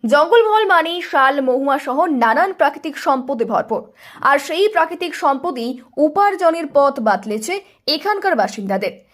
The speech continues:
প্রাকৃতিক সম্পদগুলির ওপর নজর দিয়েই আদিবাসী অধ্যুষিত এলাকার পিছিয়ে পড়া ছেলেমেয়েদের ও বাসিন্দাদের স্বনির্ভর করার উদ্যোগ কৃষি দপ্তরের। অভিনব কর্মসূচিতে জঙ্গল লাগোয়া এলাকায় মধু উৎপাদনে জোর। ঝাড়গ্রাম জেলার গোবিবল্লভপুর এক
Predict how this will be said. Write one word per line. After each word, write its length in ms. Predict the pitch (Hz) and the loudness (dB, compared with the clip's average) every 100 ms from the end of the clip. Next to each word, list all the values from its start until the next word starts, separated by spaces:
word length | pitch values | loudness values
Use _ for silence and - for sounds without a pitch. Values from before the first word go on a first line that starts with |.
| _ _ | _ _
প্রাকৃতিক 380 | 311 311 440 440 | 2 4 2 0
সম্পদগুলির 560 | 415 370 392 311 370 359 | 0 0 -2 -2 -2 -2
ওপর 240 | 349 359 | -2 -2
নজর 380 | 277 277 269 302 | 2 0 0 -4
দিয়েই 340 | 240 262 294 - | -6 -6 -6 0
আদিবাসী 540 | 269 302 349 349 349 | 0 0 0 0 0
অধ্যুষিত 360 | 302 285 294 294 | -6 -6 -8 -4
এলাকার 420 | 262 240 262 285 - | 0 0 2 -2 -2
পিছিয়ে 380 | 311 302 - 339 | -8 -8 -8 -2
পড়া 240 | 285 285 | 0 0
ছেলেমেয়েদের 720 | 285 254 254 302 247 220 233 - - | -2 -4 -2 -2 -4 -6 -6 -14 -2
ও 120 | 277 | 2
বাসিন্দাদের 720 | 262 277 320 381 370 359 381 | 4 4 0 -2 2 2 0
স্বনির্ভর 540 | 359 302 294 285 320 302 | 0 0 0 -2 -4 0
করার 240 | 262 269 - | 0 0 -2
উদ্যোগ 380 | 262 220 277 269 | -8 -4 -6 -6
কৃষি 240 | 302 311 | -8 -4
দপ্তরের। 420 | 214 - - 220 - _ _ - _ - | -2 -2 -2 -2 -4 _ _ -20 _ 4
অভিনব 460 | 349 427 453 453 | 6 6 4 2
কর্মসূচিতে 720 | 453 330 339 349 320 339 359 320 | 4 4 4 0 -6 -6 -4 0
জঙ্গল 360 | 269 254 269 | 2 2 0
লাগোয়া 280 | 262 240 269 | 2 2 2
এলাকায় 400 | 240 220 233 311 | 2 2 2 0
মধু 340 | 269 262 262 330 | 0 -2 -2 -4
উৎপাদনে 520 | 226 220 185 185 180 | -4 -4 -2 -4 -2
জোর। 260 | 226 208 - _ 269 | 0 -2 -6 _ 2
ঝাড়গ্রাম 440 | 294 294 480 453 | 4 4 2 2
জেলার 220 | 415 453 | 2 2
গোবিবল্লভপুর 580 | 349 370 370 370 - 392 | 0 2 2 0 0 2
এক 200 | 311 | 2